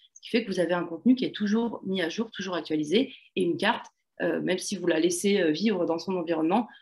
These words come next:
vous n'êtes pas obligé d'aller la surveiller, de vous dire, « Ah, il y a eu une mise à jour sur, euh, Happy Dive, il faut vraiment que j'aille tout de suite parce que sinon les infos ne sont pas bonnes. »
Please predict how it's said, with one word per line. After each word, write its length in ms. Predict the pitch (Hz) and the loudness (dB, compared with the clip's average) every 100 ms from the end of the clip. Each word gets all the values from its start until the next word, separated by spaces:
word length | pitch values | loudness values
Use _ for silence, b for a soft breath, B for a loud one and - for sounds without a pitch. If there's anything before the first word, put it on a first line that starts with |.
| _ | _
vous 40 | 170 | -2
n'êtes 60 | |
pas 80 | 175 | 4
obligé 220 | 202 214 | 4 6
d'aller 200 | 220 170 | 4 4
la 120 | 160 156 | 2 0
surveiller, 680 | - 208 202 196 208 233 | -2 0 2 2 4 4
de 140 | 190 170 | 2 -2
vous 100 | 170 | -2
dire, « 180 | 185 - | -2 2
Ah, 180 | 214 - | 2 2
il 80 | 190 | 2
y 40 | |
a 40 | |
eu 80 | 190 | 2
une 140 | 208 196 | 4 4
mise 160 | 190 | 4
à 60 | 196 | 2
jour 180 | 208 - | 0 -6
sur, 220 | - 175 | -4 0
euh, 160 | 165 165 | 0 0
Happy 220 | 185 - | -4 0
Dive, 120 | 190 | 2
il 100 | 214 | 2
faut 100 | 214 | 0
vraiment 300 | 160 185 208 | -2 2 4
que 60 | 196 | 4
j'aille 240 | 185 185 | 2 0
tout 80 | - | -4
de 60 | 202 | -2
suite 200 | 240 233 | -2 0
parce 160 | 262 | -4
que 80 | - | -4
sinon 160 | 180 190 | -6 -4
les 160 | 175 | -2
infos 200 | 165 165 | -4 -4
ne 40 | 208 | -6
sont 120 | 180 | -2
pas 120 | 180 | -2
bonnes. » 140 | 170 | -2